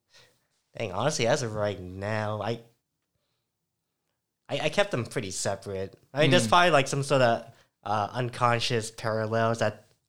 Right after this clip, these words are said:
Speaker 1: probably happened. I just never really gave that much thought about it.
Speaker 2: Well, here, here's, here's something that maybe you can consider is, like, for me, uh, you know, I'm an engineer. I, uh, studied math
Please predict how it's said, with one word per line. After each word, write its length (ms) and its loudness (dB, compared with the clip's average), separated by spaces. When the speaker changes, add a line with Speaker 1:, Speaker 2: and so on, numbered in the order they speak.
Speaker 1:
probably 220 4
happened. 580 -2
I 120 -4
just 160 -8
never 160 -2
really 380 -6
gave 240 -4
that 200 -4
much 220 -6
thought 200 -4
about 240 -4
it. 280 -6
Speaker 2:
Well, 140 4
here, 160 6
here's, 500 2
here's 320 4
something 440 2
that 140 0
maybe 240 0
you 160 -2
can 140 -6
consider 500 -4
is, 260 -4
like, 220 0
for 180 2
me, 460 2
uh, 160 2
you 160 -4
know, 120 2
I'm 200 4
an 80 2
engineer. 600 2
I, 280 0
uh, 440 -6
studied 480 4
math 440 0